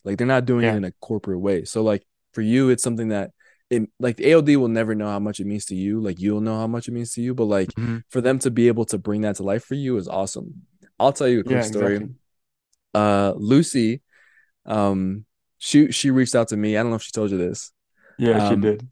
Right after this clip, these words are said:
Speaker 1: yeah, yeah, yeah, she told you. Yeah, yeah, yeah. So she reached out. This is for the audience then, but she, she reached out and she was, like, so, like, curious and, like, had this, like, burning desire to also help you get the exact or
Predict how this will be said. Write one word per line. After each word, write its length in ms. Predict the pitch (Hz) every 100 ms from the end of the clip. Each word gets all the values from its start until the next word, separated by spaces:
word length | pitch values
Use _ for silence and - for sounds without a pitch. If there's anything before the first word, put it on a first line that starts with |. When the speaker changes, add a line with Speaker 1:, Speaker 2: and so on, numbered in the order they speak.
| _
Speaker 1:
yeah, 120 | 135
yeah, 280 | 127 117 110
yeah, 60 | 104
she 140 | 120
told 180 | 120 117
you. 160 | 117 113
Yeah, 40 |
yeah, 280 | 104 98 92
yeah. 80 | 98
So 400 | - 127 117 113
she 220 | - - 143
reached 280 | 147 135
out. 200 | 120 113
This 80 | 110
is 60 | 113
for 120 | 123
the 60 | 98
audience 360 | 87 92 90 -
then, 180 | 92
but 100 | 95
she, 280 | 95 123 123
she 180 | - 131
reached 260 | 131 123 110
out 160 | 110
and 100 | 107
she 200 | - 127
was, 260 | 127 113 107 _ _ _ -
like, 140 | 95
so, 680 | - - 117 120 120 120 110
like, 220 | - 90
curious 600 | - - 117 113 110 104
and, 100 | 107
like, 120 | 98 95
had 180 | 113
this, 120 | 107 104
like, 120 | 92
burning 400 | 87 104 110 107
desire 420 | 98 95 101 107
to 240 | 101 92 92 _ _ _
also 520 | - 120 - 120 98 104 _ _ _ -
help 240 | 120 117
you 100 | 104
get 320 | 95 101 98 _ _ _ _ _ 107
the 340 | 107 98 87
exact 540 | 104 101 95 98 113 -
or 220 | 101 92